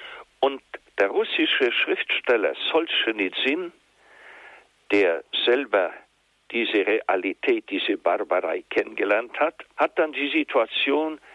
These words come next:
in drei Büchern beschrieben und mit dem Titel Der Archipel Gulag.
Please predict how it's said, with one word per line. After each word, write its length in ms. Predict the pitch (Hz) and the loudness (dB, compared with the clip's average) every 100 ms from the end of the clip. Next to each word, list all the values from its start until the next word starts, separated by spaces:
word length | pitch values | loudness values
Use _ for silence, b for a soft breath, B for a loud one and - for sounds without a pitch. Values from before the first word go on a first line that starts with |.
| B B - | B B -2
in 180 | 117 | 0
drei 280 | 104 107 127 | 2 2 2
Büchern 680 | - 117 127 - 117 117 110 - B B B B B B B B B B B _ | 0 -4 -2 0 0 0 -10 -20 B B B B B B B B B B B _
beschrieben 880 | - 101 - 87 92 101 - 165 185 _ _ _ _ _ _ _ _ B B B B _ - | 0 0 0 -2 -2 -4 -6 -10 -10 _ _ _ _ _ _ _ _ B B B B _ 0
und 320 | 117 127 127 - - _ _ _ | 2 2 -6 -12 -16 _ _ _
mit 240 | 135 131 | -2 0
dem 120 | 131 - | 0 0
Titel 260 | 147 - 120 | -4 -2 0
Der 160 | - | 0
Archipel 540 | 113 - 123 - 101 - | -2 -4 -4 -2 -2 -2
Gulag. 500 | 110 113 123 139 | -4 0 0 -2